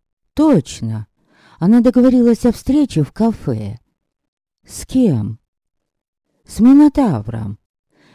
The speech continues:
Нет, конечно, у него и человеческое имя имеется. К примеру, Стас. Ему бы пошло, и это имя ей нравилось. Или вот еще Александр. Но в сети все скрываются под никами.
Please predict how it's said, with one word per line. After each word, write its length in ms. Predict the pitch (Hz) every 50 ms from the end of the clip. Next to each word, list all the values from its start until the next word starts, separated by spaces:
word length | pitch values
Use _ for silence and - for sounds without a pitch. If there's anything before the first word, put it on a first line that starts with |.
| _ _
Нет, 320 | - 285 294 262 185 147 -
конечно, 500 | - 180 190 220 226 208 - - 135 127
у 60 | 127
него 220 | 127 135 147 165
и 100 | 185 196
человеческое 760 | - - 220 226 240 254 262 240 - - 123 - - - 120 117
имя 380 | 113 113 113 110 113 113 117
имеется. 640 | 131 156 156 123 107 107 104 104 - - - 104 104 - _ _ _ _ _
К 120 | _ - -
примеру, 800 | - 302 330 311 226 131 117 139 156 151 135 123 113 104 101 98 _ _
Стас. 840 | _ - - - - - 135 120 123 147 170 165 135 - - - - _ _ _ _ _ _ _
Ему 380 | - 185 240 254 240 185 190
бы 120 | 185 208 208
пошло, 640 | - 220 220 185 - - 113 110 110 117 139 131 110 - _ _ _ _ _ _
и 100 | - 135
это 220 | 127 127 117 - 120
имя 380 | 117 113 120 156 185 190 147
ей 240 | 131 110 120 120 113
нравилось. 760 | 113 110 113 113 120 151 160 120 110 104 101 98 98 - - _ _ _ _ _ _ _
Или 160 | 254 269 285 262
вот 200 | 202 220 202 -
еще 420 | 180 165 147 - - 156 139 127 -
Александр. 1040 | - 123 123 120 113 - - - - 117 117 131 151 151 143 131 123 113 104 101 - _ _ _ _ _ _ _ _ _ _ -
Но 220 | 208 202 202 202
в 60 | 165
сети 400 | - - 196 185 - 214 202 170
все 180 | 131 - 139 127
скрываются 640 | - - - 147 147 151 160 156 147 - - 160 135
под 180 | - 165 156
никами. 640 | 170 185 180 123 - - 110 104 104 101 101 107